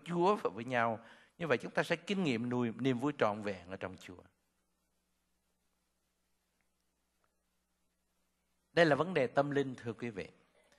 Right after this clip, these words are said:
Nhưng chính vấn đề tâm linh này sẽ giải quyết tất cả vấn đề khác ở trong cuộc đời chúng ta. Vậy trong mùa Giáng sinh này, ba điều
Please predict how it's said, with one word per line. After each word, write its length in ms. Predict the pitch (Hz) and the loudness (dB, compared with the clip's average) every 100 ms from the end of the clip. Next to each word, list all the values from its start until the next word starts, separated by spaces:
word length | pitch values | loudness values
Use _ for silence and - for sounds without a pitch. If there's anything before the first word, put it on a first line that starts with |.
| _ - | _ -4
Nhưng 160 | 175 202 - | 0 0 2
chính 520 | 233 247 349 370 370 | 4 4 4 -4 -2
vấn 200 | 277 262 | 2 4
đề 160 | 196 139 | 6 6
tâm 240 | - 202 | 8 6
linh 200 | 196 196 | 6 2
này 220 | 170 127 | 4 2
sẽ 160 | 107 135 | 2 -4
giải 480 | 143 127 113 101 151 | -4 2 4 4 2
quyết 460 | - 202 - - | -2 -4 -4 -2
tất 360 | - 262 - - | 2 2 0 -4
cả 320 | 117 104 127 | 0 4 4
vấn 460 | 156 139 196 247 226 | 2 2 0 0 2
đề 220 | 123 98 | 4 2
khác 320 | - 156 170 156 | -2 -2 -2 -4
ở 60 | |
trong 200 | - 110 | -6 -8
cuộc 280 | - 92 - | -8 -12 -8
đời 200 | 104 85 - | -8 -8 -12
chúng 180 | - 95 | -20 -20
ta. 120 | - _ _ _ _ _ _ _ _ _ _ _ _ _ _ _ | -20 _ _ _ _ _ _ _ _ _ _ _ _ _ _ _
Vậy 320 | 127 131 139 139 | 4 6 6 4
trong 140 | 175 | 4
mùa 160 | 165 135 | 6 4
Giáng 200 | 147 175 | 2 0
sinh 220 | - 151 | -2 -2
này, 240 | 117 92 - _ _ _ _ _ - | -2 -4 -12 _ _ _ _ _ 8
ba 180 | 151 170 | 10 10
điều 400 | 151 139 127 | 8 6 6